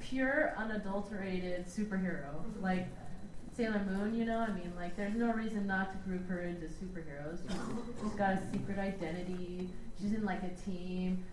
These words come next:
Speaker 1: There's always a bad guy that they defeat. They have different moves,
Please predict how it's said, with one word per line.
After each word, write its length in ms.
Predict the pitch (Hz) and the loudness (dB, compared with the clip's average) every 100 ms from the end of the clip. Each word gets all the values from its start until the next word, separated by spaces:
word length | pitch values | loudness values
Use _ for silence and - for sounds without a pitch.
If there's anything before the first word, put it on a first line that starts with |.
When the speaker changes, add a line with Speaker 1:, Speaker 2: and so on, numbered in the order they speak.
| - | 0
Speaker 1:
There's 200 | 202 220 | 2 6
always 320 | 208 214 214 | 6 6 4
a 40 | |
bad 380 | 196 190 165 185 | 2 2 2 0
guy 320 | 185 165 170 170 | 2 2 2 0
that 140 | 170 | -2
they 60 | 180 | -4
defeat. 580 | 175 - 190 185 180 | -4 -6 -2 0 2
They 60 | 196 | 0
have 200 | 185 185 | 0 0
different 280 | 185 190 - 175 | -2 -6 -4 -2
moves, 540 | 165 165 170 175 170 | -2 0 0 0 -2